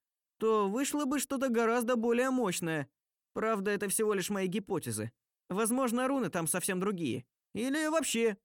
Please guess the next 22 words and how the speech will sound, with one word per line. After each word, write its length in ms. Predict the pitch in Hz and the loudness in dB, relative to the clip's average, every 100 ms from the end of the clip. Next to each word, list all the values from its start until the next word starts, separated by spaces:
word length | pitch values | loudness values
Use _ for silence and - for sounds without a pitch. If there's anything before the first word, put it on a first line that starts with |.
| _ | _
для 180 | - 180 | -2 0
управления 500 | 208 226 233 254 214 | 0 0 2 0 0
используется 540 | 180 - 214 165 165 180 | -2 -2 -2 -2 -2 -4
какой-то 400 | 185 190 185 185 | -2 -2 0 0
иной 240 | 185 185 | 0 0
принцип. 480 | 190 220 131 113 107 - _ _ | 0 0 0 -2 -6 -14 _ _
Ясно 500 | - 208 285 247 254 | -4 0 2 2 0
одно. 300 | 254 202 127 - _ _ - | 0 0 -4 -6 _ _ -8
Мне 340 | 113 170 269 | -4 -2 0
придётся 480 | - 285 302 285 269 | -2 0 0 0 0
идти 240 | 254 269 | 0 0
к 40 | 247 | 0
жрецу. 520 | 220 247 - 302 160 _ _ _ _ | 0 0 0 -2 -4 _ _ _ _
К 60 | - | -6
счастью, 600 | - 233 247 247 294 320 | 0 2 0 0 0 0
его 220 | 302 285 | 2 0
часовня 440 | - 285 302 302 302 | 0 0 0 0 0
находится 500 | 277 277 277 262 277 | 0 0 0 0 0
совсем 380 | 247 - 254 | 0 0 0
рядом 320 | 247 233 240 240 | 2 2 0 0
со 140 | 262 | -2
школой, 520 | 247 294 277 156 107 | -2 0 0 0 -2